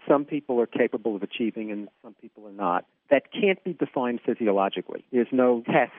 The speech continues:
scan, electroencephalogram that shows someone to be hypnotized, yet it appears to be a real phenomenon. I cited one example of a dentist who needed a cholecystectomy, gallbladder removal, back in the day when they made an eight-inch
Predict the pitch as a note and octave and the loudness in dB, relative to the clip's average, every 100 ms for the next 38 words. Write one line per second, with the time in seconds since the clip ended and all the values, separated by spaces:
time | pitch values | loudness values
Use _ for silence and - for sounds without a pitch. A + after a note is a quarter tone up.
0 | - _ C#3 B2 A2+ A2 G#2+ A2 - A2 | -20 _ -4 -2 0 0 0 -2 -2 -4
1 | G2 - G#2+ - G#2 G#2+ G2 F#2+ G2 G#2 | -4 -2 -4 -4 -6 -4 -4 -4 -4 -4
2 | G2 - A#2 G#2 - A2 G#2 - G2 F2+ | -2 0 2 2 -2 -4 -6 -8 -6 -4
3 | C#3+ G#2 F2+ E2+ F2 _ _ _ C3 B2+ | -4 -6 -6 -4 -6 _ _ _ 2 2
4 | B2 - - - D3+ C#3 - B2 A#2+ A2 | 0 -8 -20 -4 2 2 0 -6 -4 0
5 | G#2+ G2 B2+ C#3+ C3+ F2+ E2 F2+ _ - | 2 0 0 0 0 -4 -10 -12 _ -4
6 | C3+ B2 - C#3 C3 A#2 C3 C3 A#2+ C3 | -2 -2 2 2 2 -2 0 0 0 0
7 | A#2+ - A#2+ A#2 - A2+ A#2 G#2+ A2 G#2+ | 0 0 -2 -2 -2 -2 0 2 0 2
8 | C#3+ D3+ A2+ - - A2+ A2+ A2 G#2+ G#2 | 0 2 -2 -6 -10 -6 -2 0 0 0
9 | G2 - A2+ G#2+ - - C3+ - F2 E2 | -2 -4 -4 -4 -6 -4 -2 -2 -6 -10
10 | D#2 _ - A2 G#2+ F#2+ E2+ F2 E2+ F2 | -12 _ -4 0 2 0 -4 -10 -10 -10
11 | - _ - C#3 C#3+ B2+ A#2 B2 A2+ G#2+ | -12 _ 0 0 2 0 2 4 2 -2
12 | G#2 G#2 G#2 G2+ G#2 G2 F#2+ | -4 -2 0 0 -2 -4 -6